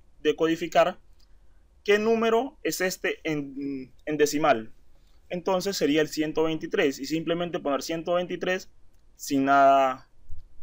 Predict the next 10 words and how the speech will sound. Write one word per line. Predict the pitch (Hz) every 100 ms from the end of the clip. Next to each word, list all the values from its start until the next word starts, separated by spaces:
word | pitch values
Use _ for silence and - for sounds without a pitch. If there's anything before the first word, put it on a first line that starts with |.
| -
sin | - 143
nada | 143 147 147 143 -
anteriormente | 135 139 139 135 131 139
a | 131
él. | 113 104 - - - - - - - - -
Y | 151
para | 160 160
colocarlo | 156 165 170 185 202
en | 202
hexadecimal | 196 202 202 202 196 185 190